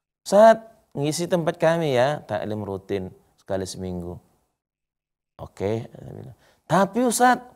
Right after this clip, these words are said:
Allah Akbar. Tapi ini loh. Jangan bahas akidah dulu ya. Kita yang penting akidah dulu. Langsung dibilang.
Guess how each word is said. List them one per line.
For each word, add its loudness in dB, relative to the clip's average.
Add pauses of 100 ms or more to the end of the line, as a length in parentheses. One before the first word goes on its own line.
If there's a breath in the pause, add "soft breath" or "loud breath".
(120)
Allah -14 (100)
Akbar. -18 (300)
Tapi -4
ini -2
loh. -4 (1120)
Jangan 0 (880)
bahas 6
akidah 0
dulu 0
ya. 2 (1200)
Kita 2
yang 8
penting 4
akidah 4
dulu. 4 (1200)
Langsung -2
dibilang. 4